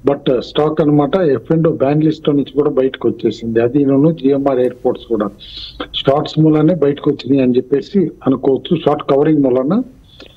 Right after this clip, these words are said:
But all in all బ్యాన్ లో ఇప్పటికీ number of stocks హైగా ఉన్నాయి. మళ్ళా Hindustan copper, Metropolis కొత్తగా కూడా యాడ్ అయినాయి. నిన్నే అన్నాం కూడా హిందుస్థాన్ కాపర్ బయటకు వచ్చింది కానీ మళ్ళీ ఎమ్మటే వచ్చినా వచ్చేయచ్చు Fresh పొజిషన్స్ తో అని చెప్పేసి.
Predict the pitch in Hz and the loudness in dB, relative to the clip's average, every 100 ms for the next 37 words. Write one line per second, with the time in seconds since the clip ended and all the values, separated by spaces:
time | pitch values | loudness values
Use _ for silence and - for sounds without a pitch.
0 | - - - 156 151 127 151 190 170 139 | -20 -6 0 0 0 2 4 6 6 4
1 | 113 - - - _ _ - 127 160 196 | 0 -6 -20 -20 _ _ 0 4 6 6
2 | 180 - 165 160 190 131 143 170 180 - | 4 2 -2 0 0 2 2 2 0 -2
3 | - 147 - 139 107 117 151 156 131 113 | -2 -2 -2 -2 0 0 2 0 0 -2
4 | 110 117 127 143 135 147 156 - 160 151 | -2 0 2 2 2 0 -2 0 0 0
5 | 151 160 147 143 - 147 156 147 - 139 | -2 -2 -2 -2 -2 -2 -2 -2 -2 -4
6 | - 143 147 135 147 131 139 143 120 107 | -2 0 2 2 2 0 0 -2 -4 -8
7 | 117 139 170 151 156 151 123 113 - - | -2 2 2 2 2 2 0 -2 -8 -18
8 | - - - 131 147 143 170 156 147 139 | -20 -20 -4 0 0 0 0 2 0 0
9 | 147 120 135 - 151 - 139 135 147 135 | 0 0 -2 0 -2 0 0 2 2 2
10 | 127 147 135 135 147 131 - 135 135 127 | 2 2 0 0 0 -2 -2 -2 0 0
11 | - 135 120 - 185 - - - - - | 0 -2 -2 -8 -8 -10 -20 -18 -18 -14
12 | 156 - 143 135 - 143 127 135 127 - | -16 -2 -2 -2 -2 -2 0 0 0 0
13 | 117 110 101 - 120 | 0 0 -2 0 -2